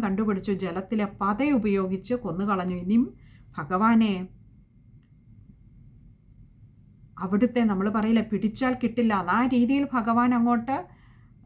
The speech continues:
അസുരവധത്തിന് ഒരുമ്പെടുമോ എന്ന് ഭയന്നുകൊണ്ടാണ് നാരദ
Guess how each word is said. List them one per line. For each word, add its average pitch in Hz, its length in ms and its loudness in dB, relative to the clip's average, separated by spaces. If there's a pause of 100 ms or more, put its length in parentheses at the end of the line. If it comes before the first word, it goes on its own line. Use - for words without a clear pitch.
(320)
അസുരവധത്തിന് 247 880 2
ഒരുമ്പെടുമോ 233 600 4
എന്ന് 220 220 2
ഭയന്നുകൊണ്ടാണ് 208 800 0 (460)
നാരദ 175 260 -6